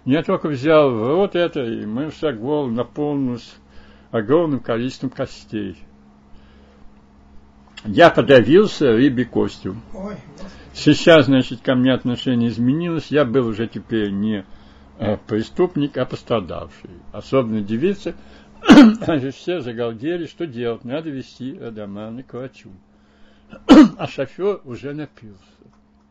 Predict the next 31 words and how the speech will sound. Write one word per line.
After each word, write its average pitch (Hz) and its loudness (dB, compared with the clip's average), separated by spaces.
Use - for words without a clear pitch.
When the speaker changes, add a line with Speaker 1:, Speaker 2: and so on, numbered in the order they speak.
Speaker 1:
Ведь 113 -14
когда 143 -6
кончается 131 -8
рабочий 107 -14
день, 147 -14
всё, 135 -16
Speaker 2:
Ну - -20
да. - -20
Speaker 1:
все 135 -10
напиваются, 123 -10
мужики, 117 -14
и - -20
шофёр 135 -14
напился. 104 -18
А 90 -16
тут 170 -16
надо 143 -10
меня 123 -12
везти. 110 -16
Вот. 98 -16
Куда? 120 -12
В 104 -10
Алушту, 101 -14
в 90 -20
больницу, 92 -16
в 90 -20
поликлинику, 90 -18
значит. 76 -20
И 117 -10
вот 190 -4
повезли. 120 0